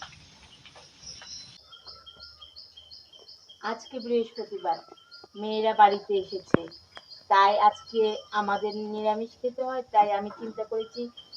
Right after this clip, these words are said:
সব সবজি দিয়ে, নারকেল দিয়ে একটা লাবড়া করব, আর অ্যাঙ্করের ডাল দিয়ে, চাল কুমড়ো দিয়ে, বড়ি দিয়ে রান্না করব। আর আমার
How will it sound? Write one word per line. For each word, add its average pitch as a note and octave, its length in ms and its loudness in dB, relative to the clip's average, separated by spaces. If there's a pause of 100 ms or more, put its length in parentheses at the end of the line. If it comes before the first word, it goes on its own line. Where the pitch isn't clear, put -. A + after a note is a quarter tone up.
(100)
সব A3 180 8 (100)
সবজি A3+ 320 -2 (100)
দিয়ে, A3+ 220 6 (920)
নারকেল A3 480 4 (100)
দিয়ে A3+ 160 4 (100)
একটা - 280 -8 (200)
লাবড়া F3+ 340 2 (100)
করব, E3+ 200 -4 (680)
আর - 140 0 (520)
অ্যাঙ্করের A3 640 4
ডাল G#3 180 8 (140)
দিয়ে, C#4 180 -2 (440)
চাল G#3 180 6 (120)
কুমড়ো A3+ 400 -2
দিয়ে, C4+ 160 0 (460)
বড়ি G#3 280 4
দিয়ে F#3+ 180 2
রান্না F3+ 380 -2
করব। E3 180 -8 (380)
আর G3+ 80 2 (220)
আমার G#3+ 240 2